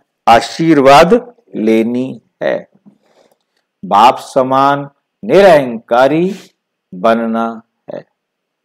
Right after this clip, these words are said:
वरदान, मनसा, वाचा और कर्मणा तीनों सेवाओं के खाते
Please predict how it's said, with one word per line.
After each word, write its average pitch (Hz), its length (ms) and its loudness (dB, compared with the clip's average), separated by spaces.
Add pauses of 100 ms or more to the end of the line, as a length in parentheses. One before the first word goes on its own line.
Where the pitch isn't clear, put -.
(720)
वरदान, 90 540 -6 (500)
मनसा, 151 920 -2 (460)
वाचा 139 720 2 (600)
और 120 340 0
कर्मणा 101 520 -6 (600)
तीनों 180 420 0
सेवाओं 127 720 -2
के 110 300 -8 (160)
खाते 135 720 -4